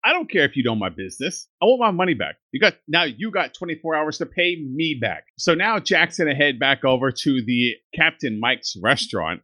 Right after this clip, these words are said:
and he's having dinner with, I think, just one person. I don't know. He's doing the most Italian thing possible, which is sit at a table and talk to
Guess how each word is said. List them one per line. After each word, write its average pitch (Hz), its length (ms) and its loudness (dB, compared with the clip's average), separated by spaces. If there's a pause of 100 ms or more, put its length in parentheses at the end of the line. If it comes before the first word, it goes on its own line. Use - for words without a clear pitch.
(100)
and 147 100 2
he's 135 120 0
having 180 320 2
dinner 170 240 0
with, 123 260 0
I - 40 -10
think, 214 160 -14
just 151 200 -8
one 147 140 -2
person. 220 480 -4
I 175 40 -2
don't 185 120 0
know. 107 200 -2
He's 180 200 -6
doing 254 180 2
the 226 80 0
most 214 160 0
Italian 180 340 0
thing 165 200 -2
possible, 170 320 -2
which 117 180 -4
is 131 160 -2
sit 170 140 2
at 170 120 2
a 147 60 2
table 151 300 0
and 117 80 -6
talk 143 240 2
to 147 60 -2